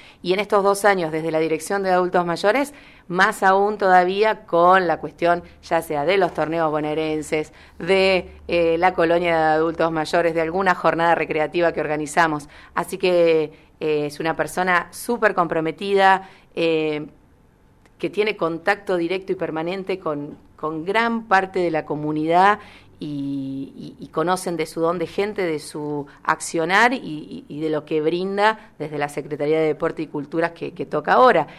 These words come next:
Y así para abajo todos. Eh, Román,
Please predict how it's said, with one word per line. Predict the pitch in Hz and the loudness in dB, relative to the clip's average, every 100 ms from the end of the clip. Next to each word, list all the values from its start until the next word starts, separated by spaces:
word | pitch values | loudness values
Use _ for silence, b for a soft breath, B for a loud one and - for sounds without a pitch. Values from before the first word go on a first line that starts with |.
| B - | B -2
Y | |
así | 165 165 311 - - - | -2 0 -6 -6 -16 -18
para | - - | -16 -4
abajo | 160 202 160 151 | -2 0 -2 -4
todos. | 185 208 190 151 139 143 b b b | 0 4 4 2 -2 -8 b b b
Eh, | 156 151 143 - - - - | -4 -2 -2 -8 -14 -16 -4
Román, | 165 165 175 190 180 170 165 | 0 2 4 4 4 0 -4